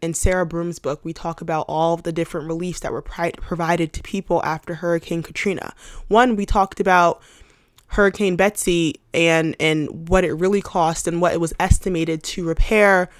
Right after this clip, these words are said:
New Orleans after Hurricane Betsy and what they actually got. And then we talked about Hurricane Katrina and the mother's basically twelve-year battle with getting her home,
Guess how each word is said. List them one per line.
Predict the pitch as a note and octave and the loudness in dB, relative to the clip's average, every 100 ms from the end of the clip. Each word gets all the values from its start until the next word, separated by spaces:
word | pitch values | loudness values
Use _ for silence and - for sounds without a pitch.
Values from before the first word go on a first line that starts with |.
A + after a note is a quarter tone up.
| - _ | -20 _
New | F#3 | -2
Orleans | F3+ E3+ E3+ E3+ | 0 2 0 0
after | E3 - | -2 -4
Hurricane | D#3+ D#3+ D#3 E3 | -4 -4 -4 -4
Betsy | E3 E3 - | -2 -2 -2
and | D#3+ | 0
what | E3 D#3+ | 0 0
they | D#3 | -4
actually | D3+ D#3 - - | -4 -8 -10 -2
got. | F3 C#3+ - - _ - - - - | 2 2 -2 -10 _ -20 -20 -14 -4
And | F#3+ | 0
then | G3+ | 2
we | G#3+ | 0
talked | - F#3+ - | 0 -2 0
about | F#3 F3 | -4 0
Hurricane | F3+ F3 F3+ | -2 -2 -8
Katrina | F3 - B3+ F3 E3 | -8 -4 -2 0 -2
and | - F3 | -2 -4
the | E3+ | -2
mother's | F3 F3+ F3+ F3 E3+ - - - _ _ - | 0 2 4 2 0 -8 -20 -20 _ _ 2
basically | F3+ A3+ A#3+ - F#3+ | 4 4 2 0 -2
twelve-year | - - G3 G#3 G3+ G3 F3+ | 4 4 6 4 4 2 2
battle | D#3+ D#3+ F#3+ D3 C#3 E3 - _ _ - - - - - _ _ - | 0 2 2 2 0 -2 -10 _ _ -20 -20 -20 -20 -20 _ _ 0
with | F#3 E3+ - - _ _ | 4 4 4 -10 _ _
getting | F3+ F#3 F3+ F3 E3 - - _ _ _ | 2 4 2 0 -4 -10 -20 _ _ _
her | - G3 | -4 -2
home, | E3+ B3 C#3+ - | 2 0 0 -8